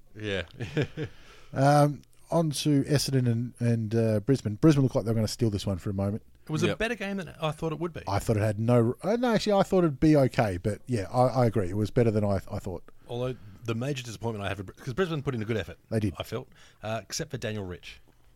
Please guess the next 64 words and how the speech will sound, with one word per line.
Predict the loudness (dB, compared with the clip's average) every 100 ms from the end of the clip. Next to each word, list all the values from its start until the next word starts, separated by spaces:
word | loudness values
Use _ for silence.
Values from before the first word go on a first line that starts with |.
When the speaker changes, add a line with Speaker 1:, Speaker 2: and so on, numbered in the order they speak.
| _
Speaker 2:
Yeah. | -16 -14 -10 -8 -10 -12 -16 -12
Speaker 3:
I | -12 -12
Speaker 2:
He | -12
hasn't | -8 -4 -2
kicked | 0 2
on, | 2
has | 2
he? | 0 -6 -12
Speaker 3:
No, | -8 -6
it, | -6 -8
he, | -10 -10
he | -6 -6
showed | -4 -2 -2 -2
a | -2
lot, | -6 -4 -4 -4 -8 -20 -20 -10
probably, | -8 -6 -6 -6
was | -8
it | -8
two | -8
or |
three | -6
years | -8 -8
ago? | -10 -12 -18 -20 -20 -2
Speaker 2:
Oh, | 0
he | 2
won | 2
the | 4
Rising | 2 2
Star? | -2 -4 -2 -2 -4 -10 -20 -8
Speaker 3:
Yeah. | -4 -2 -2 -2
Speaker 2:
Um, | -4 -4
Speaker 1:
Yeah. | -6 -6 -4
Speaker 2:
I, |
I | -4
can't | -2 -2
remember. | -2
Speaker 3:
And, | -2 -2
Speaker 2:
the | -2
Speaker 3:
but | 2
Speaker 2:
year | 4
Speaker 3:
he | 6
Speaker 2:
Nick | 4
Speaker 3:
looked, | 2
Speaker 2:
Nat. | -2 -2
He | -4
beat | 0 0
Nick | 0 -4
Nat | -6 -8
for | -6
Speaker 3:
he | -4
looked | -4
Speaker 2:
it. |
Speaker 3:
like | -6
a | -8
tank | -10 -8 -8 -10
at | -14
that | -12 -12
stage, | -10 -10 -10
like | -6
Speaker 2:
Yeah. | -4 -4 -4
Speaker 3:
a, |
a | -4
mobile | -2 -2 -2 0 -2 -4
tank. | -6 -10 -10 -12